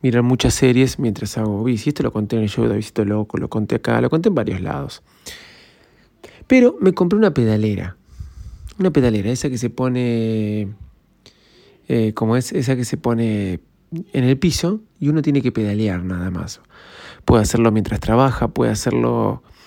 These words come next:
eh, mientras está mirando tele.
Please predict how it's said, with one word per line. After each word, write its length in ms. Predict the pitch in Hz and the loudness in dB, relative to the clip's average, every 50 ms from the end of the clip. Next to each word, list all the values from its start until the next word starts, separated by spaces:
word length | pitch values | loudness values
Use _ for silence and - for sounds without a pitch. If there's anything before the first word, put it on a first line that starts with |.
| - - - - - - _ - | -18 -16 -16 -16 -16 -14 _ -2
eh, 840 | 135 123 117 113 110 110 110 107 104 101 101 98 92 85 69 76 - | 2 2 4 4 4 2 2 2 2 0 0 0 -2 -2 -4 -4 -2
mientras 920 | 113 110 113 107 101 98 - 117 110 104 104 104 101 101 98 92 92 - | 0 0 0 0 0 0 0 2 4 4 4 4 2 2 0 0 -2 -4
está 160 | - - - | -2 0 2
mirando 320 | 104 117 113 107 98 101 101 | 2 2 2 2 0 0 2
tele. 380 | - 139 135 120 120 123 131 | 4 4 4 4 2 0 -2